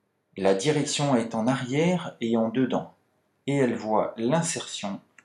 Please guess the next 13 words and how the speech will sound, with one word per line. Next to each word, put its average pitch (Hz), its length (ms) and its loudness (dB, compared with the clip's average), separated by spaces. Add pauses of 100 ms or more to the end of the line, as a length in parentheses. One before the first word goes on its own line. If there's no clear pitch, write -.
(200)
du 107 280 -6
ligament 143 480 0
jaune. 107 380 -6 (4000)
Le 135 160 0
processus 190 640 -2
épineux, 123 420 -4 (420)
c'est 160 300 -2
un 170 60 4
prolongement 165 580 2
sagittal 165 680 0
de 139 80 0
l'arc 131 320 -2
postérieur. 113 720 -8